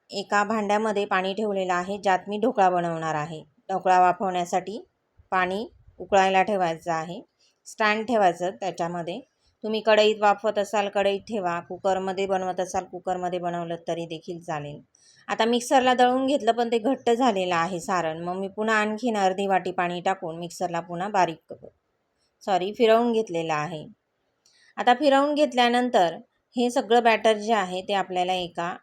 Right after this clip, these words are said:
वाटीमध्ये काढून घ्यायचं आहे. ढोकळ्याचं बॅटर वाटीमध्ये काढून घेऊया. थोडी मोठीच वाटी घ्यायची आणि पुन्हा जर घट्ट वाटलं तर आपण पुन्हा पाणी टाकणार आहोत. सगळं जे बॅटर आहे ढोकळ्याचं ते काढून घेतलं.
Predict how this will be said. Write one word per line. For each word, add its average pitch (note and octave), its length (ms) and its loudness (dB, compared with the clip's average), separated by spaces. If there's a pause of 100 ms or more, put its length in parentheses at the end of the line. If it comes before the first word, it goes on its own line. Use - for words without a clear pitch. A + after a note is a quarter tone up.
(140)
वाटीमध्ये F3 560 -6
काढून E3+ 340 -6
घ्यायचं E3+ 380 -8
आहे. D#3+ 240 -8
ढोकळ्याचं E3 500 -6
बॅटर D3+ 300 -8 (180)
वाटीमध्ये E3+ 480 -8
काढून E3+ 360 -8
घेऊया. F3 360 -10 (1000)
थोडी A3 160 2
मोठीच A3 460 -2
वाटी G#3 240 0
घ्यायची G3 500 -6 (1120)
आणि G#3+ 180 -4
पुन्हा B3 280 2
जर B3+ 160 2
घट्ट C4+ 240 2
वाटलं A3 500 4
तर G3+ 100 2
आपण G3+ 320 0
पुन्हा G3+ 240 -4
पाणी F#3+ 300 -4
टाकणार F#3+ 400 -4
आहोत. F3 300 -2 (260)
सगळं G#3 540 0
जे G#3+ 240 -2
बॅटर G3 340 0
आहे F3+ 320 -4
ढोकळ्याचं E3+ 480 -4
ते F3+ 120 -8
काढून F3 340 -6
घेतलं. F#3+ 400 -10